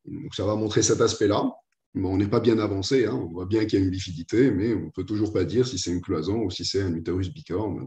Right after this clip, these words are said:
Donc, euh, d'autant que la prise en charge chirurgicale peut poser problème. Euh, une écho trois D,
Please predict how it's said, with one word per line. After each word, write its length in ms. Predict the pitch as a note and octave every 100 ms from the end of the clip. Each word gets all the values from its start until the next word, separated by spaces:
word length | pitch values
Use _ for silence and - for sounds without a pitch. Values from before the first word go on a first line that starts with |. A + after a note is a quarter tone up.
| D2+
Donc, 240 | D#2 -
euh, 300 | D#2+ D#2 D2+ C#2 - F#2+ -
d'autant 320 | E2+ G#2 G#2
que 140 | G2+
la 160 | G#2 F2+
prise 180 | - F2+
en 60 |
charge 260 | F2 F2+ F#2
chirurgicale 560 | D#2+ D#2 E2+ - G2+ G2+
peut 100 | -
poser 240 | E2 C#2+
problème. 440 | - D2 G2 C#3+ D3 _ - - _ _ _ _ _ _ - - _ _ _ _ _ _ _ _ -
Euh, 420 | G2 F#2 F#2 F#2 G2
une 120 | G2+
écho 220 | G2+ G2+
trois 240 | - F#2
D, 320 | F#2 D3 A3